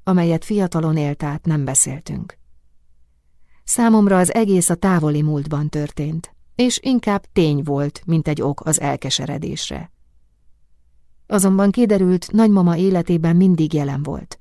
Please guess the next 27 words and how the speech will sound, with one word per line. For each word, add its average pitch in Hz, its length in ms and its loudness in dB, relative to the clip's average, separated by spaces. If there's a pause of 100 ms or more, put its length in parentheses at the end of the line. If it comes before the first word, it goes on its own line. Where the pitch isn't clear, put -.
(1900)
Az 233 200 -4
egyetlen 214 460 2
alkalom, 185 560 2
amikor 180 400 0
az 175 180 0
öt 208 200 -2
évesen 165 400 0
meghalt 165 420 0
lányáról 165 560 0
beszéltünk, 165 720 0 (200)
az 208 220 2
ezerkilencszázkilencvenegyes 165 1500 0
interjú 135 500 -8
volt. 147 400 -16 (1300)
Addig 202 320 0
csak 190 200 0
annyit 214 320 4
tudtam, 185 460 0
hogy 175 160 2
a 160 40 0
kislányt 156 600 -2
Elinnek 147 480 -2
hívták, 147 580 -8
és 185 180 -4
hogy 175 140 0
leforrázta 131 800 -4
magát. 131 600 -10